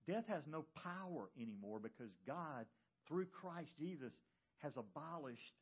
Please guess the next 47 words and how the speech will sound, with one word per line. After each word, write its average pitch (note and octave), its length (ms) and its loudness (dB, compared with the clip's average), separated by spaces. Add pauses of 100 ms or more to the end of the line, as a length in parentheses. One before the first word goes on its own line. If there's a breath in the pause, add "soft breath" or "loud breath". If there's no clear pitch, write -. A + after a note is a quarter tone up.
(280)
death. C#3+ 260 -2 (1120)
We D#3 140 2
don't A3+ 240 0
see A#3+ 140 6
it C4+ 80 2
that C#3+ 180 6
way D#3 140 6
because D3+ 280 0
we F#3+ 120 0 (100)
see F#3 80 6
from D3+ 200 -2
this E3 200 0
side A2+ 180 2
of F#2+ 80 -4
eternity, F#2+ 360 -8
don't F2+ 180 -8
we? - 720 -16
It A2+ 60 -6
seems C#3+ 280 -2
so D3+ 220 -2
final. F#2+ 320 -8 (1000)
And A2 100 -2
yet C3+ 120 0
the B2 60 -10 (100)
psalmist D3+ 460 2
in G#2 80 -8
Psalm C3 260 -2
twenty-three, C3 460 -2
when G#2+ 120 -2
David A#2 300 2
wrote, A#2 220 2
"Even D3+ 220 0
though D3 100 0
I C3 60 2
walk B2+ 280 0
through C#3+ 120 -2
the G#2+ 100 -2
valley B2+ 480 2
of A2+ 80 0
the G2+ 160 -8
shadow B2+ 220 -2
of G#2 100 -6
death, B2+ 240 -2
I'll G2 160 -6
fear B2 140 -6
no G#2+ 180 -4
evil." A#2+ 260 -4